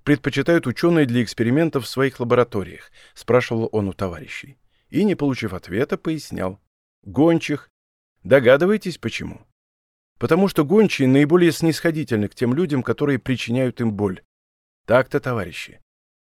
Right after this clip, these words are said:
«А я не снисходителен и на роль руководителя группы не гожусь.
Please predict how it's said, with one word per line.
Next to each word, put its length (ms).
«А 140
я 200
не 120
снисходителен 920
и 80
на 120
роль 180
руководителя 600
группы 340
не 140
гожусь. 460